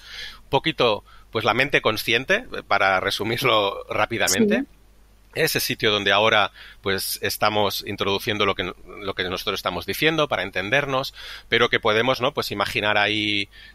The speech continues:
Speaker 1: de, en la memoria de trabajo una jirafa, ¿no? Ahora esta-, podríamos ver en nuestra mente una jirafa, eso es la memoria de trabajo. Es el sitio donde cuando leemos una vocecita nos habla, ¿no? Nos, nos lee, pues esa es la memoria de trabajo. Y ese espacio es limitado, es muy limitado.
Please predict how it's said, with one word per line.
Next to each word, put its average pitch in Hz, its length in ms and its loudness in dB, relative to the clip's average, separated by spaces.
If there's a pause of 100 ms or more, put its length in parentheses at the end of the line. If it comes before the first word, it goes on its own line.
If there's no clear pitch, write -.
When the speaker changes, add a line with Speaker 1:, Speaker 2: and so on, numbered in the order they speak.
(100)
Speaker 1:
de, 113 140 2
en 110 200 -2
la 104 120 0
memoria 107 260 2
de 107 80 4
trabajo 104 360 2
una 104 200 -2
jirafa, 143 480 0
¿no? 254 220 -6 (120)
Ahora 101 300 0 (220)
esta-, - 160 -14
podríamos 98 380 -2
ver 104 120 0
en 95 80 -2
nuestra 95 240 -4
mente 98 160 -4
una 92 140 -2
jirafa, 113 320 -2
eso 101 180 -6
es 90 60 -10
la 92 80 -4
memoria 87 280 -4
de 87 60 -2
trabajo. 135 480 0
Es - 160 -2
el 151 80 2
sitio 131 340 0
donde 113 240 0
cuando 104 280 0
leemos 104 480 0
una 110 160 -2
vocecita 98 640 -2
nos 92 200 -8
habla, 147 380 2
¿no? 123 180 -4
Nos, 95 280 -6
nos 165 180 -6
lee, 143 260 0 (440)
pues - 280 -4 (140)
esa 131 240 2
es 165 140 -2
la 104 360 4
memoria 101 300 0
de 87 60 0
trabajo. 90 300 -2
Y 147 140 0
ese 185 200 -2
espacio 180 440 0
es 151 220 -4
limitado, 90 640 -4 (300)
es 117 160 -2
muy 151 160 0
limitado. 82 520 -6